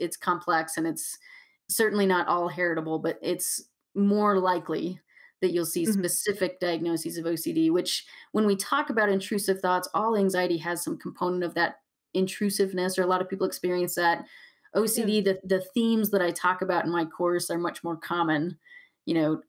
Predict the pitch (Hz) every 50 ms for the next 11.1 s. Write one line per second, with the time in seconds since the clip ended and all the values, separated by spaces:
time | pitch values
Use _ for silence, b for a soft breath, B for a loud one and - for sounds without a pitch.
0 | _ _ _ - 202 202 190 170 156 156 156 - - 160 151 156 165 165 - -
1 | 165 165 160 156 160 165 165 156 160 156 - 190 185 185 180 170 185 - - 160
2 | 151 - - - - - - - - - - - - - - - - - - 151
3 | - _ _ _ _ _ _ _ _ _ _ _ _ _ _ _ - 185 180 165
4 | 165 165 - _ _ _ _ _ _ b b b b b b b - - - -
5 | 269 294 269 - 302 311 359 381 381 370 330 277 233 208 196 180 - - 185 175
6 | 170 170 170 - - 220 254 254 240 240 208 190 185 190 196 185 185 180 185 -
7 | - - _ _ _ 175 185 190 180 160 185 220 220 202 190 170 - 170 160 160
8 | 156 151 143 - - - - 175 - - - 170 170 - - - - - 175 185
9 | 180 - _ _ _ _ _ _ - 185 202 202 196 - 196 180 175 - 190 175
10 | 170 - 170 160 160 160 170 165 156 151 - 160 170 - 156 160 160 156 - 156
11 | 151 -